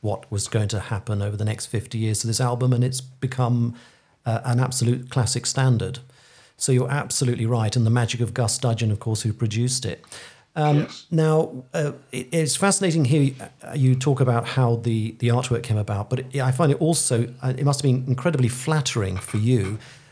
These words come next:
Speaker 1: uh, that the, the Elton's management were even willing to take,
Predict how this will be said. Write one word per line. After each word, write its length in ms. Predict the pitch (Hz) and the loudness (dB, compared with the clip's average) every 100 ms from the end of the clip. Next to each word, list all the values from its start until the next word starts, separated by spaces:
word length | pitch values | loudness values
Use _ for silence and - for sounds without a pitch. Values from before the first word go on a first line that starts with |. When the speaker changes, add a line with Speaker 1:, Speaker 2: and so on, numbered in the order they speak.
| _ | _
Speaker 1:
uh, 300 | 120 113 117 | 0 2 0
that 420 | - 110 127 127 - 131 - _ _ | -2 0 0 0 -6 -10 -14 _ _
the, 180 | 135 131 | -2 0
the 220 | 131 143 | -2 0
Elton's 320 | 139 127 123 | 2 4 4
management 400 | 135 131 131 135 | 6 4 4 4
were 100 | 127 | 4
even 360 | 135 131 123 123 | 4 4 2 2
willing 280 | 127 127 117 | 4 4 2
to 100 | 127 | 0
take, 460 | - - 113 107 | -2 -2 -2 -2